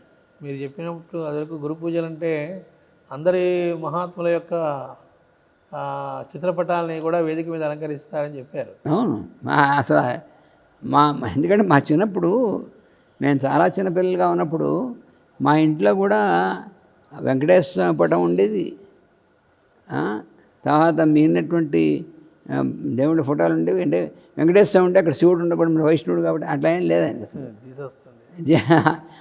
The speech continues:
Speaker 2: అలాగే జీసస్ ఫోటో ఉండేది, ఇవన్నీ ఉండేవి. మరి అలాగే మన పెదమూర్తి, మరి ఆ యతీంద్రుల వారు, ఆ, సీతారాం యతీంద్రుల వారు, వాళ్ళు అక్కడ కూడా అంతే కదా. సీతారాం యతీంద్రుల వారు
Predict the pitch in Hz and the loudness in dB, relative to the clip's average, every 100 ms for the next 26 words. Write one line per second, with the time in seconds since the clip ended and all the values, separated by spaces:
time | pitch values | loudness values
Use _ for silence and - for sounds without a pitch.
0 | - 151 180 147 143 160 190 180 180 180 | 2 4 6 6 4 4 2 0 2 4
1 | 180 175 196 185 - - - _ - 143 | 2 0 -2 -2 -6 -10 -20 _ -20 -20
2 | _ - 127 151 214 196 202 208 - 120 | _ -8 -2 0 0 0 4 4 4 -4
3 | - 147 - _ _ _ _ _ _ _ | -8 -10 -16 _ _ _ _ _ _ _
4 | _ 135 185 240 214 175 160 160 - 139 | _ 6 8 8 8 4 2 -2 -6 -2
5 | 131 165 208 180 214 214 208 196 180 165 | 2 2 2 0 0 0 2 2 2 0
6 | 160 156 165 156 151 147 143 190 196 196 | 0 -2 -4 -6 -4 -4 -4 -4 -2 0
7 | 185 196 190 180 190 - _ _ _ - | 2 0 -4 -8 -14 -20 _ _ _ -6
8 | 143 143 - 165 185 185 185 175 180 175 | -4 -4 0 2 4 2 0 0 0 0
9 | 180 180 170 175 175 170 160 170 190 214 | 0 2 2 2 0 0 0 0 2 2
10 | 202 185 190 147 120 - _ _ _ - | 2 0 0 0 -4 -8 _ _ _ -4
11 | 156 156 196 196 190 180 185 190 185 185 | 0 4 4 4 2 0 0 0 2 2
12 | 175 214 247 214 | 2 0 -2 -4